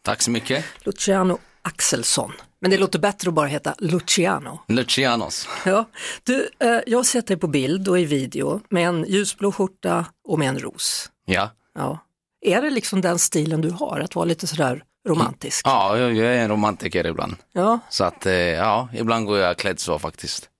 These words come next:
Speaker 2: Även i verkliga livet? För idag är du väldigt sobert klädd med bara en svart tröja här.
Speaker 1: Ja. Svart, men det är det i år.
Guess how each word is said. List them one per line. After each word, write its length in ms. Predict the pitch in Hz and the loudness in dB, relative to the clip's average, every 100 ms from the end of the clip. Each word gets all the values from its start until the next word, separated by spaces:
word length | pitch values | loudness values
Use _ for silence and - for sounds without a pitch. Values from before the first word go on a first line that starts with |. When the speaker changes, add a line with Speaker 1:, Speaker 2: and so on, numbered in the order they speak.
| 226 | 0
Speaker 2:
Även 260 | 190 196 | 0 0
i 40 | 185 | 0
verkliga 360 | 175 160 175 | -2 -2 -6
livet? 280 | 175 175 - - | -6 -6 -10 -4
För 100 | 196 | 0
idag 260 | 185 262 | 2 2
är 40 | 294 | 2
du 80 | 240 | 0
väldigt 340 | 214 147 269 | -2 -2 -4
sobert 320 | - 165 135 | -4 -4 -4
klädd 220 | - 131 143 | -4 -4 -4
med 80 | |
bara 140 | 135 135 | -2 -2
en 60 | |
svart 320 | 135 147 - - | 0 -2 -4 -4
tröja 320 | 131 - 120 | -4 -4 -8
här. 160 | - - - | -10 -20 -6
Speaker 1:
Ja. 300 | - 113 107 - - _ _ _ _ - | 0 2 2 -2 -12 _ _ _ _ -4
Svart, 240 | 139 127 - - | -2 -2 -6 -4
men 200 | 120 117 | 0 2
det 60 | |
är 80 | 113 | 2
det 80 | 117 | 2
i 80 | 135 | 2
år. 200 | 151 | 2